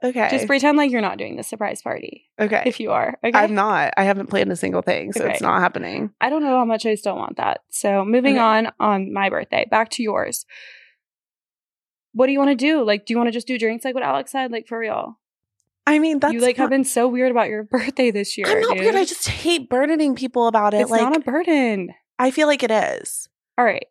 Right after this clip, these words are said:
Speaker 2: We're just gonna go get
Speaker 1: And I'm not trying to
Speaker 2: drinks.
Speaker 1: be like, "Pick me" right now. I'm just saying, like, it's just, like, who wants to, I mean,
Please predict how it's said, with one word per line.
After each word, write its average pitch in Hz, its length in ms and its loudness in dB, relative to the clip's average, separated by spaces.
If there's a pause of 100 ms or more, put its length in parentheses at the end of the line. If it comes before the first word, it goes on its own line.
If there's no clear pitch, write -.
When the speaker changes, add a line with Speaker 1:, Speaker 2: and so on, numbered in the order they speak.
(280)
Speaker 2:
We're 220 140 0
just 220 160 -6
gonna 277 140 2
go 254 100 2
get 226 60 2
Speaker 1:
And 294 100 4
I'm 302 100 4
not 294 220 4
trying 330 160 4
to 330 60 2
Speaker 2:
drinks. 277 40 0
Speaker 1:
be 302 100 2
like, 294 200 2
"Pick - 400 -8
me" 277 380 -6
right 135 260 2
now. 226 240 4
I'm 240 160 2
just 262 240 -2
saying, 254 300 0
like, 202 340 -2
it's 220 260 -4
just, 233 300 -4
like, 240 240 -2 (400)
who 269 160 2
wants 294 360 -2
to, - 140 -8
I 254 140 0
mean, 247 300 0